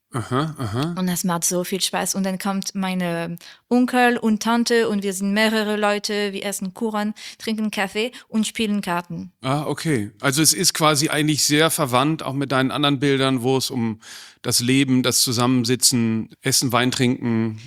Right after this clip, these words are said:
Speaker 1: diese
Speaker 2: Ä-
Speaker 1: Stillleben.
Speaker 2: Ja, das ist,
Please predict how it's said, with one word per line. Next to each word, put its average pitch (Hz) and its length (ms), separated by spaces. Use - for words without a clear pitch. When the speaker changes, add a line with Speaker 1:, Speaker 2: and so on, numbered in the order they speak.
Speaker 1:
diese 120 280
Speaker 2:
Ä- - 220
Speaker 1:
Stillleben. 135 640
Speaker 2:
Ja, 254 380
das 240 240
ist, 254 240